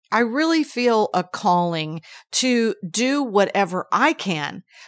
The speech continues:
to help you rise, to help you find your center, to help you know how loved you are, how much you matter, and how much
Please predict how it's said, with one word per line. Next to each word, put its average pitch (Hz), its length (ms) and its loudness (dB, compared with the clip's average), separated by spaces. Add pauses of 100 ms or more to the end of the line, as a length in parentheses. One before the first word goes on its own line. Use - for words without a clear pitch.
(100)
to 233 160 2
help 262 360 0
you 233 480 -2
rise, 165 760 2
to 220 100 0
help 254 420 -2
you 196 300 0 (400)
find 247 560 0
your 196 300 0
center, 185 760 -2 (300)
to 220 140 0
help 277 320 0
you 233 420 0
know 190 460 2
how 190 260 0
loved 170 460 2
you 240 180 2
are, 220 280 4
how 202 180 0
much 185 340 0
you 196 100 -2
matter, 170 680 0 (600)
and 214 140 2
how 233 240 -2
much 214 380 -2